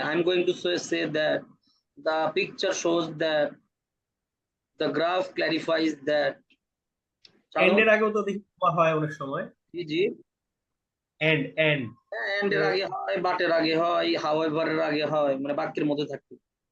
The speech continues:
Speaker 1: বুঝছেন? এটা এমনি তো কখনো চিন্তা করেননি যে লাল পেন দিয়ে বসে বসে পাঁচ দশটা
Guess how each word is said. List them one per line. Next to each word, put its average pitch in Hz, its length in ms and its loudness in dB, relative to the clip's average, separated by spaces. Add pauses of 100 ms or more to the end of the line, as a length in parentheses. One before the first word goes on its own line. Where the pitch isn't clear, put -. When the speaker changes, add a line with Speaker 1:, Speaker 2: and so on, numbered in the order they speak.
(2500)
Speaker 1:
বুঝছেন? 196 420 -2 (400)
এটা 220 200 0 (540)
এমনি 202 240 4
তো 240 80 2
কখনো 240 280 4
চিন্তা 226 280 2
করেননি 151 340 2 (400)
যে 185 80 2
লাল 185 300 2
পেন 202 160 0 (100)
দিয়ে 254 180 0 (160)
বসে 180 280 0
বসে 214 180 2 (100)
পাঁচ 202 200 -2
দশটা 196 360 -2